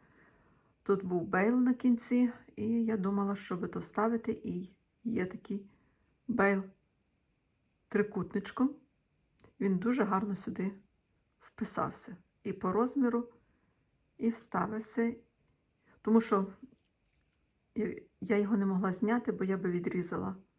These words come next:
кріплення і прийшлось би перенизувати. І так само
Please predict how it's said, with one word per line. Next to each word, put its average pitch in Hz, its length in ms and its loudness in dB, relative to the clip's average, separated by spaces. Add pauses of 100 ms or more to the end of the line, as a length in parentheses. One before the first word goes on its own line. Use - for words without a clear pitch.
(880)
кріплення 240 600 4 (120)
і 233 120 2
прийшлось 196 480 -4
би 180 120 -6
перенизувати. - 840 -8 (880)
І 277 120 0
так 208 180 -2
само 196 440 0